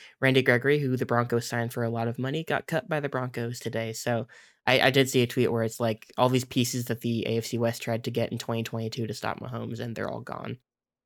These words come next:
Yeah, so, uh, not so fun, the, the last story we have here for the news, uh, the Chandler Jones story that's been going on with the Raiders. He was officially released by the Raiders after his arrest.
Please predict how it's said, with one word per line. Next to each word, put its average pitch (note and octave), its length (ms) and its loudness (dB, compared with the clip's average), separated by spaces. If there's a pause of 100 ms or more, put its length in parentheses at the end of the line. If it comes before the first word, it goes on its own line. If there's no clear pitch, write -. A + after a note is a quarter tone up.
(140)
Yeah, C#3 180 2
so, A#2+ 380 6
uh, A#2 180 4
not D3+ 180 2
so D3 120 6
fun, B2+ 260 4
the, A#2 300 2
the B2 180 -4
last A#2 180 -2
story A#2 220 -2
we A2 80 0
have A2+ 220 -6
here A2+ 100 -6
for A2+ 160 -12
the A2+ 80 -6
news, A2+ 340 -4
uh, A#2 140 -2
the A2+ 140 -4
Chandler B2 280 2
Jones A#2 240 0
story A2+ 220 -4
that's A#2 160 -6
been A2+ 140 -6
going A2+ 180 -4
on A2+ 80 -6
with A2+ 120 -10
the A2+ 100 -8
Raiders. A2+ 340 -6
He A#2+ 100 -4
was A#2+ 200 0
officially A#2 320 -4
released A#2 320 -6
by A2+ 100 -4
the A2+ 100 -6
Raiders A2+ 360 -6
after A2+ 200 -10
his B2+ 120 -14
arrest. A2+ 420 -6